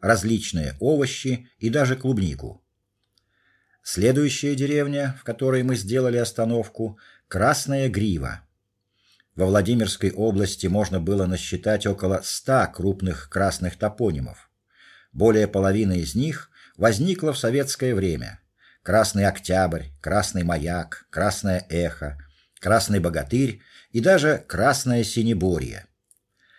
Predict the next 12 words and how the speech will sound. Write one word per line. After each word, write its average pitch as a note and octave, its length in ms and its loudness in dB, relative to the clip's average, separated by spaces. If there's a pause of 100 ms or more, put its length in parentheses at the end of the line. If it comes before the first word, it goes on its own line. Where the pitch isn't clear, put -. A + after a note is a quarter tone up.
(220)
Во F#2+ 100 0
второй B2+ 380 2
группе D3 340 0
топонимов C3+ 720 0 (220)
слово D3+ 400 0
«красный» D#3 720 0
употреблялось G2 880 0
в D#2+ 80 -10
значении B2 600 0
«красивый». A#2 800 -4 (560)
Красное F#2 520 0
Село, G#2 560 -2